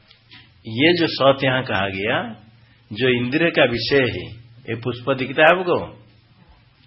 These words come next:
पुस-, पुस्तक देखने के नहीं कहा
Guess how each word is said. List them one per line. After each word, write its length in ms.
पुस-, 300
पुस्तक 260
देखने 400
के 140
नहीं 220
कहा 480